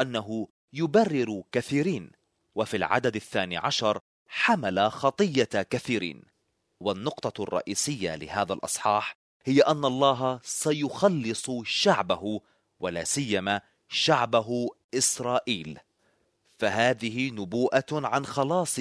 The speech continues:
إسرائيل في المستقبل. وهذه هي النقطة الرئيسية لهذا المقطع بأكمله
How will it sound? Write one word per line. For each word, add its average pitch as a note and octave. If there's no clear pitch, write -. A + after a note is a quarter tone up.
إسرائيل B2+
في -
المستقبل. G#2+
وهذه B2
هي C3
النقطة C#3+
الرئيسية B2
لهذا G2
المقطع A2
بأكمله A2+